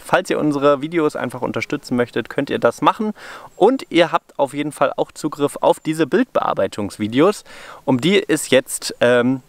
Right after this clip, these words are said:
gehen wird. Also das ist quasi ein Unterstützer-Abo mit Bildbearbeitungsvideos, die ihr euch dann auch auf diesem, äh, Patreon-Kanal angucken könnt. Und dann gibt es eben den kleinen und großen Steinkauz,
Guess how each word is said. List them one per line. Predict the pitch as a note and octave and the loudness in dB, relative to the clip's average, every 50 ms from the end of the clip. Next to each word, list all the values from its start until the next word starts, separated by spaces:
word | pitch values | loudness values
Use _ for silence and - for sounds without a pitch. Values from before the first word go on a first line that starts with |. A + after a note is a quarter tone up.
| - | -8
gehen | D3 C3+ E3+ F#3+ D#3 A2 F#2+ | -2 2 4 4 4 2 0
wird. | E2 - - - - - | -6 -10 -12 -12 -14 -6
Also | - - A#2 B2 C3 C3 C3 C3+ - | -2 -2 -2 0 0 -2 -2 -2 -4
das | - - - A#2 A2+ | -6 -8 -4 -4 -4
ist | A2+ - - - | -4 -6 -10 -4
quasi | - - A2 A2+ A2+ A#2 A#2+ | 0 2 2 2 2 -2 -2
ein | - - A3+ | -2 -2 -2
Unterstützer-Abo | B3 - - - - - - B3+ B3 - - A3 F3 - D#3+ E3 D#3+ E3+ E3+ D#3+ - - | -4 -4 -2 -4 -4 -2 -2 -4 -2 2 2 2 2 2 -2 0 0 2 2 0 0 -4
mit | - A2+ C3 C3 - - - - | -2 -2 -2 -2 -2 -4 -6 0
Bildbearbeitungsvideos, | - C#3 E3 - - - G2+ G#2+ G#2+ G#2+ A2 G#2 - - A2+ G#2 - - A#2 A#2 A#2+ C#3+ D#3 E3+ F3+ - - - - - - - _ - | 2 2 2 2 -2 -2 0 0 0 2 0 -2 -2 -6 -8 -8 -6 -6 -6 -4 0 2 2 2 2 0 -6 -16 -20 -20 -20 -20 _ -4
die | - D#3 E3 | -2 0 2
ihr | D#3+ - D3 - | 4 4 4 4
euch | A2+ B2 - | 2 2 0
dann | - B2+ A#2 | 0 -2 0
auch | A#2 A#2 B2 | 0 0 0
auf | B2+ A#2+ - | -2 -4 -10
diesem, | - - A#2 A2+ A#2+ A#2+ A#2+ - - - - - - | -10 -12 -8 -4 -4 -4 -4 -6 -12 -20 -20 -18 -6
äh, | - - A2+ A2+ A2 | 0 2 2 2 2
Patreon-Kanal | - - G#2+ G#2 - - A#2 A2 - G#2+ G2+ G2 G#2+ C3 | 0 -2 -4 -2 -2 -2 -2 -2 -2 -2 0 0 0 2
angucken | - - B2+ G2+ - - - - - | 2 0 -2 -2 -6 -12 -16 -16 -18
könnt. | - - - - - - - - | -16 -16 -16 -16 -16 -18 -6 -2
Und | - C#4 C4+ | 0 2 4
dann | C#4+ A#3+ C4+ | 4 2 2
gibt | A3+ A3 - | 0 0 0
es | G#3 F#3 | 0 0
eben | F3+ D#3 F3 E3 E3+ D#3+ | 2 2 2 2 2 2
den | C#3+ C#3+ C#3 | 0 0 0
kleinen | - E3 D#3+ E3+ E3+ D#3+ | 2 2 2 2 2 -2
und | D#3 C#3+ | -4 -2
großen | C3 B2+ B2+ - B2 | -2 -4 -4 -4 -4
Steinkauz, | A#2+ - - D3+ F3+ G#3+ G#3+ F#3+ F#3+ G3 F#3+ - - | -4 0 0 0 0 0 0 0 0 0 0 -4 -10